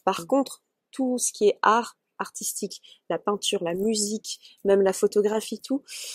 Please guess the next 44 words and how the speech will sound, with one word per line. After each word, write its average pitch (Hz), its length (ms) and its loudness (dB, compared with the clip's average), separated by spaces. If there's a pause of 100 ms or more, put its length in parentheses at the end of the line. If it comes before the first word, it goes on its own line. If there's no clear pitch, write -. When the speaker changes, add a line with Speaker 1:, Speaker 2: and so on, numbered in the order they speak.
(320)
Speaker 1:
tout 262 100 2
cela, 269 320 6
en 233 80 6
fait, - 280 4
permet 226 460 6
de 214 160 4
rendre 220 640 4
visible, 226 800 2
matériel, 226 800 4 (320)
l'imperceptible. 220 800 2 (120)
Et 214 60 6
moi, 233 100 4
c'est 226 120 2
ce - 100 2
qui 208 100 -4
se - 80 -2
passe, 240 220 2
en 190 60 -2
fait, 233 240 0
dans 208 140 6
ma 202 120 8
musique, 208 540 6
c'est 202 220 6
que 220 160 4
je 202 160 6
viens 233 500 4 (300)
donner 220 320 8
des 220 180 2
informations 214 600 4
et 220 100 6
je 202 160 4
viens 208 320 2
rendre 226 440 2 (340)
perceptible 233 760 4 (300)
des 214 160 6
choses 247 440 6
du 208 200 -4
cœur, 233 340 4
de 214 140 4
l'âme, 220 440 4
de 208 100 4
l'autre 226 380 4
monde, 214 420 4
Speaker 2:
Mm. 190 380 -4